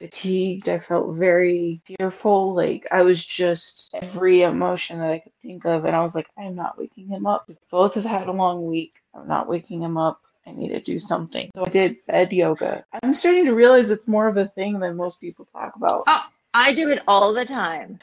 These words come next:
Speaker 1: And I love it.
Speaker 2: <laughs>
Speaker 1: I mean, downward dog in my bed right now is not exactly ideal 'cause I kinda broke my mattress, but,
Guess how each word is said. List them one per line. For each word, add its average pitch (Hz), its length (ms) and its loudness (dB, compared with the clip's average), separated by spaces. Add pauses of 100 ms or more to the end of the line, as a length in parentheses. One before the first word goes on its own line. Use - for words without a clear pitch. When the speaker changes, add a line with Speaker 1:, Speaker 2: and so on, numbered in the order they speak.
Speaker 1:
And 285 140 -2
I 240 120 6
love 311 300 4
it. 381 200 0
Speaker 2:
<laughs> - 540 -10
Speaker 1:
I 220 80 -8
mean, 226 200 2
downward 220 380 6
dog 196 260 8
in 202 60 0
my 190 140 0
bed 180 260 0
right 208 180 2
now 196 160 0
is 185 80 -6
not 170 200 -6
exactly 170 440 -12
ideal 175 440 -4
'cause - 220 -20
I - 140 -20
kinda 165 220 -20
broke - 180 -14
my 160 80 -18
mattress, 190 540 -8
but, 147 240 -12